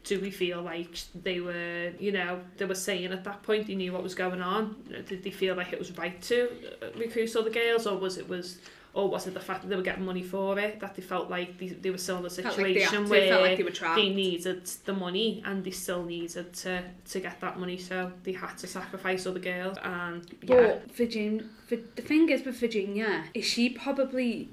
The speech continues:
Speaker 2: was one of the victims who reaped the most benefits.
Speaker 1: Mm.
Speaker 2: She did, I'm pretty sure she lived with them for a while.
Speaker 1: Yeah.
Speaker 2: Um, they were, they were putting her on the path. They found her at Mar-a-Lago, didn't they?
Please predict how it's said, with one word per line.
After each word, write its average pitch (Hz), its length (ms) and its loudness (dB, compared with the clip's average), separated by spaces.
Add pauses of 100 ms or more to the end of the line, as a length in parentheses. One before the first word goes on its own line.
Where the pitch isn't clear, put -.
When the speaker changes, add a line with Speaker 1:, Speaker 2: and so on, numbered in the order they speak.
(120)
Speaker 2:
was 214 260 0
one 214 220 2
of 226 80 0
the 220 100 -2
victims 214 440 -2
who 196 200 -2
reaped 180 360 -8
the 208 80 -6
most 180 420 -6
benefits. - 600 -16 (300)
Speaker 1:
Mm. 185 280 -2 (140)
Speaker 2:
She 240 560 0
did, 220 260 -4
I'm 202 140 -8
pretty 269 260 -2
sure 233 260 2
she 226 220 -2
lived 190 340 -2
with 196 140 -8
them 196 160 -6
for 190 200 -8
a - 20 -2
while. 180 520 -4
Speaker 1:
Yeah. 208 260 -2 (360)
Speaker 2:
Um, 185 680 0
they 226 120 0
were, 226 140 0 (220)
they 233 180 4
were 247 100 0
putting 220 300 -4
her 226 100 -2
on 208 140 -2
the 190 60 -4
path. 185 440 -12
They 214 60 -2
found 240 380 0
her 262 80 -2
at 226 80 -2
Mar-a-Lago, 196 680 0
didn't 170 400 -8
they? 180 240 -4